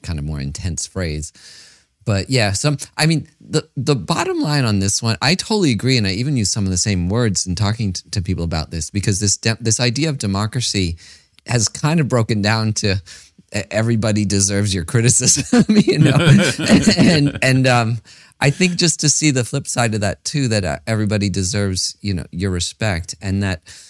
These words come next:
Speaker 1: some people really do deserve admiration. I think each of us
Speaker 2: Yes.
Speaker 1: can make a, a list, maybe a short list of people we really admire in life, living, living or dead. And I think that's, <clears throat> that's at the root of,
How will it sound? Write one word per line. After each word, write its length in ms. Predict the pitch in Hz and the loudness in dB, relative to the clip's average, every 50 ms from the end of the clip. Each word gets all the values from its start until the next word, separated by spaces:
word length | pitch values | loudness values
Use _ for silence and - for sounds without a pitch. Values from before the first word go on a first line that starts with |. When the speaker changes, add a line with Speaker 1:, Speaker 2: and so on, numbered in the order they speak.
| - - | -10 -6
Speaker 1:
some 320 | - - 165 170 196 214 | -4 -4 -2 -2 -2 -2
people 300 | 214 226 214 196 160 131 | -2 -4 -2 -2 -2 0
really 320 | 117 120 135 135 127 131 107 | 0 0 0 0 0 -2 -2
do 320 | 90 110 120 123 123 113 | -2 -2 -2 -2 -2 -2
deserve 600 | 90 82 95 87 95 101 98 98 95 90 92 - _ _ _ _ _ - | -4 -4 -6 -6 -4 -4 -4 -4 -4 -6 -8 -12 _ _ _ _ _ -8
admiration. 640 | - 90 98 90 80 85 95 98 101 - - 78 71 | -6 -4 -2 -2 -2 -2 -2 0 0 0 -2 -2 -4
I 80 | 78 85 | -4 -4
think 240 | 87 98 95 90 | -4 -4 -2 -2
each 160 | 110 135 139 - | -2 -2 -2 -2
of 100 | 131 110 | 0 0
us 160 | 107 92 - - | 0 0 -2 -2
Speaker 2:
Yes. 60 | - | -4
Speaker 1:
can 80 | 92 92 | -4 -2
make 220 | 87 85 82 85 | -2 -2 -2 -2
a, 160 | 85 71 - - - | -4 -6 -6 -6 -6
a 100 | 87 87 | -6 -4
list, 340 | 87 95 95 92 - - | -2 0 -2 -2 -2 -4
maybe 260 | 98 101 98 95 92 90 | -4 -4 -2 -2 -2 -4
a 60 | 82 | -4
short 300 | 85 - 135 135 - 85 | -4 -4 -4 -4 -4 -4
list 360 | 95 85 78 - - - - - - - - - _ _ - | -4 -4 -4 -4 -6 -8 -10 -16 -20 -20 -20 -20 _ _ -10
of 120 | 110 92 | -8 -6
people 260 | 90 110 104 87 90 90 | -4 -4 -2 -2 -2 -2
we 140 | 92 90 | -2 -2
really 520 | 87 92 98 95 95 90 87 87 82 80 - _ _ _ _ _ - | 0 0 0 0 2 0 0 -2 -2 -6 -10 _ _ _ _ _ -4
admire 720 | 101 95 85 87 85 82 82 85 82 82 82 80 80 - - | -2 0 0 0 0 0 0 0 0 -2 -2 -4 -6 -8 -8
in 200 | - 85 82 82 | -4 -4 -2 -2
life, 480 | 78 76 76 78 85 110 - - - _ _ _ - - _ _ _ _ _ _ - | -2 -2 -4 -4 -4 -6 -8 -12 -20 _ _ _ -20 -20 _ _ _ _ _ _ -4
living, 440 | - 95 87 90 92 90 78 69 - - | -2 0 2 2 2 0 0 -2 -6 -6
living 320 | - 104 101 87 95 85 80 | -4 -2 -2 0 0 0 0
or 100 | 78 78 | -2 -2
dead. 460 | 76 - 82 78 78 73 73 92 - - - - - _ _ _ _ _ | -4 -4 -4 -2 -2 -4 -6 -6 -10 -12 -14 -18 -18 _ _ _ _ _
And 340 | - 101 98 98 95 95 95 | -2 0 2 2 2 2 2
I 60 | 101 | 0
think 260 | 101 - - 127 113 - | 0 0 -2 -2 -2 -2
that's, 440 | - 117 120 139 - - - - - - - - - | -2 0 0 0 0 0 -2 -2 -2 0 0 0 0
<clears throat> 220 | 123 110 - - | -2 -8 -14 -6
that's 240 | - 135 - - - | -2 -2 -2 -2 -2
at 140 | 175 - - | -4 -4 -2
the 80 | 113 | -2
root 300 | 104 101 110 123 127 - - - | 0 0 0 0 -2 -4 -6 -4
of, 340 | 117 110 104 101 - - | -2 -2 -2 -2 -6 -10